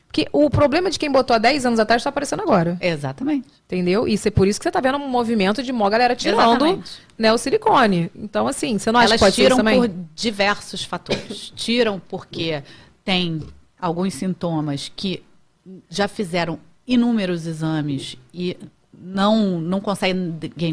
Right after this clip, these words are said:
Speaker 2: de-, detectar nada. Aliás, é muito importante falar isso.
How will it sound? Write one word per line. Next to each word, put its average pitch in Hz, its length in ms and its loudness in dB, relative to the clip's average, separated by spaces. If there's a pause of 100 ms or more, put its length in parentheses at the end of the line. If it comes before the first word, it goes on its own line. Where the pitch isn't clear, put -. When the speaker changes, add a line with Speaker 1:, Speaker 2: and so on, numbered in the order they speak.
Speaker 2:
de-, 156 320 -6
detectar 208 640 -4
nada. 170 400 -2 (260)
Aliás, 185 340 0
é 202 40 -2
muito 220 280 0
importante 214 420 -8
falar 175 260 -6
isso. 135 300 -10